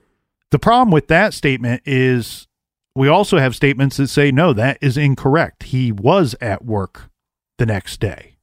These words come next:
The problem, too, that, that I want to point out is a lot of people suggest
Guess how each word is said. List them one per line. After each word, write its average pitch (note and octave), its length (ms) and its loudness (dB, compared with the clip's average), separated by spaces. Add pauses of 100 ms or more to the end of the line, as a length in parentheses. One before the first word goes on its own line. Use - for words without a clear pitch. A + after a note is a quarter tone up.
(240)
The D#3 120 2
problem, A3+ 460 2
too, G3 360 2
that, D3+ 260 0
that C3+ 160 0
I C#3 60 2
want C#3 180 2
to A#2+ 100 -4
point C3 220 0
out A#2+ 320 0
is B2 180 0
a A#2 60 -2
lot C3+ 260 2
of E3 60 -2
people D3 320 0
suggest A#2 760 -2